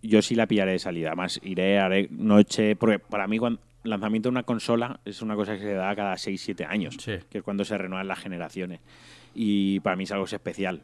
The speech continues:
Speaker 1: para mí es muy especial. El lanzamiento de una consola es, para mí es uno de los momentos más guays de cada cinco o seis años, ¿no?
Speaker 2: ¿Qué pas-,
Speaker 1: Como el que, ¿qué?
Speaker 2: qué pasaría si el día que sale la PlayStation, ¿vale? Te pongo un hipotético caso.
Speaker 1: Hmm.
Speaker 2: Tú en ese entonces tienes pareja
Speaker 1: Sí.
Speaker 2: y tu pareja te prohíbe ir a comprar la consola.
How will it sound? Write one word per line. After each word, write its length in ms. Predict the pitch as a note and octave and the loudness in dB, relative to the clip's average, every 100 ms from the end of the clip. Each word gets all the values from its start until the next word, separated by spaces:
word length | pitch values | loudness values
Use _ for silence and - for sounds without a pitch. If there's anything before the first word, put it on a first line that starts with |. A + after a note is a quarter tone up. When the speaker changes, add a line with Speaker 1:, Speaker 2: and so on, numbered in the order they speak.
| - | -14
Speaker 1:
para 140 | F#2 F2+ | -8 -4
mí 80 | |
es 60 | G2+ | -2
muy 200 | G2+ G#2 | 0 0
especial. 340 | F#2+ G2 F#2+ F2 | 0 -2 -2 -2
El 60 | |
lanzamiento 380 | F2 F#2 G2 G2 | -2 -4 -2 -2
de 60 | F#2+ | 0
una 40 | |
consola 480 | G2 F#2 G2 G2+ G#2 | 0 0 0 2 0
es, 100 | G2 - | -2 -6
para 160 | A2 G2+ | -4 -2
mí 100 | G#2 | -2
es 40 | |
uno 120 | A2+ | 0
de 60 | A2+ | 2
los 80 | A2 | 2
momentos 800 | A2+ A2 G#2 A2+ A2+ A2+ A2+ G#2 | 2 0 0 0 2 2 0 -2
más 220 | G#2+ G#2+ | -6 -2
guays 320 | G#2+ A#2 A2+ | 2 4 4
de 140 | A#2 A2+ | 2 2
cada 200 | G#2 G2 | 0 -2
cinco 400 | G#2+ G#2 A2 G#2 | -6 -6 -4 -4
o 60 | |
seis 280 | - G2 - | -4 -6 -6
años, 240 | F#2 D2+ - | -6 -10 -6
¿no? 140 | A2+ - - | -6 -6 -6
Speaker 2:
¿Qué 100 | C3+ | 0
pas-, 140 | C3+ | 4
Speaker 1:
Como 180 | C#3 B2 | 6 6
el 120 | A#2 | 4
que, 260 | A#2+ B2 F2+ - - - | 0 0 -2 -16 -20 0
¿qué? 180 | D3 - - | 2 2 2
Speaker 2:
qué 140 | C#3+ | 2
pasaría 500 | E3 E3 E3 E3 F#3+ | 4 6 6 8 6
si 160 | - C3+ | 4 2
el 80 | |
día 160 | B2 B2+ | 2 0
que 100 | C#3+ | 0
sale 220 | C#3+ D3 | 0 2
la 140 | C3+ B2+ | 2 0
PlayStation, 520 | C3 - D3 - D#3+ | -4 -2 -2 -2 0
¿vale? 200 | C#3 D#3+ | 0 0
Te 100 | B2 | 0
pongo 260 | A#2+ A#2 | 0 2
un 60 | B2 | 2
hipotético 500 | B2 A#2 A2+ G#2+ G#2 | 0 -2 -2 -4 -4
caso. 360 | G#2 - G2+ - - - - - - | -4 -6 -10 -14 -20 -20 -18 -14 -8
Speaker 1:
Hmm. 80 | |
Speaker 2:
Tú 160 | G#2 C#3 | 2 4
en 60 | C#3+ | 4
ese 160 | C#3+ | 2
entonces 320 | C3+ C3 E3+ | 0 0 -2
tienes 180 | D3 A#2 | -2 -4
pareja 540 | - A2 A#2 - F#3 - _ _ _ _ - | -2 0 0 0 -2 -4 _ _ _ _ -8
Speaker 1:
Sí. 220 | G#3 - | -6 -4
Speaker 2:
y 80 | C#3+ | -6
tu 120 | - | 4
pareja 440 | D#3 D3+ - F3+ | 6 6 2 2
te 100 | E3 | 2
prohíbe 460 | C3+ C3+ B2+ C3 A2+ | 4 4 6 4 2
ir 140 | A2 | 0
a 80 | G2+ | -4
comprar 260 | G2+ G2 F#2+ | -4 -4 -4
la 80 | F#2 | -6
consola. 420 | G#2 - F#2+ | -8 -10 -12